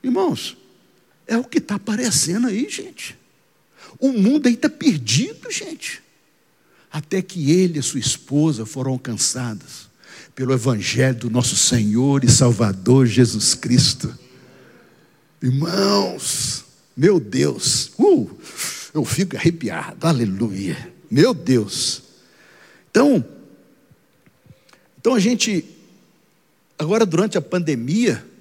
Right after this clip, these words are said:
nós ajudamos com recurso, membros das nossas células, em quase três milhões de reais.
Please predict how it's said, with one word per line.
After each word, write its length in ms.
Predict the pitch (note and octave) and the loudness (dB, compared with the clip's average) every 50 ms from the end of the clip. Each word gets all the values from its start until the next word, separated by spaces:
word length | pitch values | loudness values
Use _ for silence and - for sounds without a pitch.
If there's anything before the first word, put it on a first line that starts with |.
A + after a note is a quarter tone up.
| _ _ _ _ _ _ _ _ _ _ _ _ - | _ _ _ _ _ _ _ _ _ _ _ _ -10
nós 220 | - E3 G3 D#3+ A3 | -4 -2 0 2 4
ajudamos 760 | A3 F#3+ - G#3 F3 C3 A2+ A2+ F3 A3+ B3+ A#3+ G#3+ - - | 2 2 2 -2 -4 -4 -2 0 0 0 0 -2 -6 -6 -8
com 200 | - - G3 G3+ | -10 -8 -6 -4
recurso, 640 | F3 E3 F#3 - - - - F#3 B3 A#3+ - - D#3+ | -2 -2 -2 -4 -6 -8 -6 -2 -2 -2 -2 -2 -4
membros 480 | D3+ D3+ F3 A#3 A#3 F3+ D3+ - - - _ _ _ - | 0 0 0 0 0 -4 -6 -8 -10 -12 _ _ _ -6
das 220 | C3 D#3+ D3+ B2 | -4 -2 -2 0
nossas 340 | D3+ F#3 F3+ - E3 D#3 - | 0 -2 -2 -2 -2 -6 -6
células, 360 | - - F3+ G#3 G#3 E3+ - - _ _ _ _ _ - - | -6 -4 -4 -4 -4 -4 -6 -10 _ _ _ _ _ -10 -6
em 160 | G#3 A#3 A3 | -4 -4 -4
quase 460 | - - - F3 G3 A#3 A#3+ G#3 G#3+ | -6 -6 -4 -4 -2 -2 -2 -4 -6
três 440 | - - - - E3 A3 A#3 A3 E3+ | -10 -10 -4 -2 0 0 0 -2 -4
milhões 460 | F#3+ A#3 B3 G3 D3+ C#3 F3+ A3+ A3+ | -4 -6 -6 -4 -4 -4 -4 -6 -6
de 100 | F3+ F3+ | -8 -6
reais. 580 | F3 E3 B2+ A#2+ D3 F3+ F3 D3+ - - - | -6 -6 -6 -6 -6 -8 -8 -8 -10 -18 -20